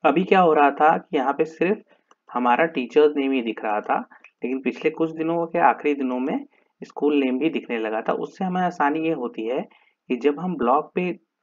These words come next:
data को, अ, लेते हैं या निकालते हैं तो हमें school भी आ जाता है। अब मान लीजिए जैसे कि इस case में हमने यहाँ पे डि-, district लिया हुआ है और यहाँ block पे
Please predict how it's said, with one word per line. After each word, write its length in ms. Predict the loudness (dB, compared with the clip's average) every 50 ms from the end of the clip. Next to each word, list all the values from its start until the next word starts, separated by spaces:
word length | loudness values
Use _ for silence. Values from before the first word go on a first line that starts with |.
| _
data 280 | -6 -6 -4 -2 -2 -4
को, 160 | -2 -2 -2
अ, 480 | -2 -2 -6 -6 -6 -4 -4 -4 -4 -4
लेते 400 | -4 -4 -4 -4 -4 -6 -8 -8
हैं 220 | -6 -6 -6 -4 -4 -2
या 80 | -2 -4
निकालते 460 | -4 -4 -4 -4 -4 -4 -4 -6 -6
हैं 180 | -6 -6 -8 -6
तो 100 | -4 -4
हमें 220 | -4 -2 -2 -4
school 360 | -4 -6 -8 -6 -4 -4 -4 -2
भी 80 | -2 -2
आ 80 | -2
जाता 320 | -2 -4 -6 -8 -8 -10 -12
है। 180 | -10 -12 -14 -16 _ -20 -20 _ _ -18 _ -8
अब 80 | -4
मान 200 | -2 0 0 0
लीजिए 300 | 0 0 -2 -2 -2 -4
जैसे 280 | 0 0 0 0 0 -8
कि 200 | -8 -4 -4 -4
इस 80 | -4 -4
case 280 | -2 -2 -2 -2 -2 _
में 60 | -8 -6
हमने 200 | -6 -6 -4 -2
यहाँ 160 | -2 -2 -2
पे 340 | 2 2 2 4 2 0 -4 -6
डि-, 300 | -8 -6 -6 -8 -6 -6
district 380 | -8 -10 -6 -6 -8 -6 -2
लिया 180 | 0 0 0 2
हुआ 180 | 2 0 0 0
है 140 | 0 -2
और 160 | -2 -2 -2 -4
यहाँ 280 | -2 -2 -4 -4 -2
block 300 | -2 0 0 -2 -2 -4 -6
पे 140 | -6 -6